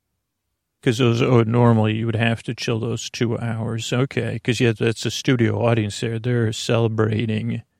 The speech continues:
Okay, now you're gonna roll each disc out, uh, and, uh, okay, keep 'em cold. Oh, now we're gonna ma-, you're gonna make the different fillings, uh,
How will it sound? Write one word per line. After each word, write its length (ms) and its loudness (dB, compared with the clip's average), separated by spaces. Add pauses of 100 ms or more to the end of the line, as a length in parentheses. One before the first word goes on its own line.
(2000)
Okay, 280 2
now 260 2
you're 120 6
gonna 180 2
roll 360 6
each 340 0
disc 400 2
out, 640 0
uh, 460 0 (2000)
and, 520 0
uh, 400 -2
okay, 300 0
keep 300 0
'em 180 0
cold. 640 2 (640)
Oh, 140 0
now 340 4
we're 160 4
gonna 160 2
ma-, 140 0
you're 360 0
gonna 160 2
make 260 0
the 100 -4
different 420 -2
fillings, 800 0
uh, 380 0